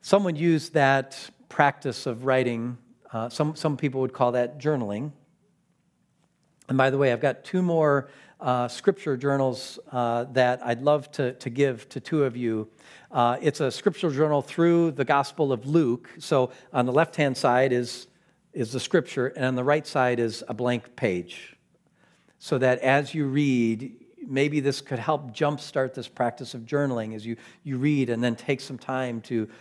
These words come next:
to interact with what God is saying in his word. So come see me afterwards if you'd like that. Not every day, but, but many times as I write and then read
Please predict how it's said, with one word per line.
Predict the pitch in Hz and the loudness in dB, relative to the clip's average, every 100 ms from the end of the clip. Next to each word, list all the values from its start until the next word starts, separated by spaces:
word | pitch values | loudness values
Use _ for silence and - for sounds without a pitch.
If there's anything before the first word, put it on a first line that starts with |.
| - | -18
to | - 160 | -12 -6
interact | 147 131 123 120 120 143 | -4 -2 0 -2 -6 -8
with | 135 113 - | -6 -6 -6
what | 131 131 | -12 -8
God | 120 117 113 | -6 -4 -6
is | 110 - - | -10 -14 -18
saying | - - 131 110 107 117 | -12 -8 -6 -6 -8 -8
in | 120 | -8
his | 113 117 | -8 -8
word. | 117 127 113 104 | -6 -4 -6 -8
So | 117 101 _ _ _ | -10 -10 _ _ _
come | - 147 | -4 -2
see | - | -2
me | 147 123 | -2 0
afterwards | 123 - 117 107 | -2 -2 -4 -4
if | 110 | -8
you'd | - | -8
like | 123 123 - | -4 -4 -4
that. | 110 107 _ _ _ _ _ _ _ _ _ _ _ _ _ _ _ _ - - - - - _ - _ _ _ - - - _ _ _ | -6 -8 _ _ _ _ _ _ _ _ _ _ _ _ _ _ _ _ -20 -20 -20 -20 -20 _ -20 _ _ _ -20 -20 -20 _ _ _
Not | 143 226 285 | 2 4 6
every | 214 190 | 4 2
day, | 131 110 113 | 2 4 4
but, | 127 135 - | 2 0 2
but | 151 - | -2 0
many | 151 185 214 208 | 2 4 4 0
times | - 131 113 123 143 | 0 0 2 -2 -2
as | 123 | 2
I | 139 151 | 2 2
write | 135 151 151 147 139 | 2 4 4 0 -2
and | 127 | 0
then | 131 135 | 2 2
read | 143 180 151 120 123 139 151 | 2 4 4 4 2 0 -2